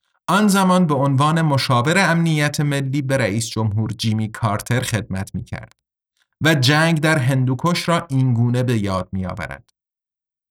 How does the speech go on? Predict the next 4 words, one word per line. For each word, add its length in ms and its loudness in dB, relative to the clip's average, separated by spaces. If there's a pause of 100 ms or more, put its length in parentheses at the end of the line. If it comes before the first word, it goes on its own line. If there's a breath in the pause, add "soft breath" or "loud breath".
(380)
«بنابر 400 4
روایت 540 4
رسمی 560 2
تاریخ، 560 2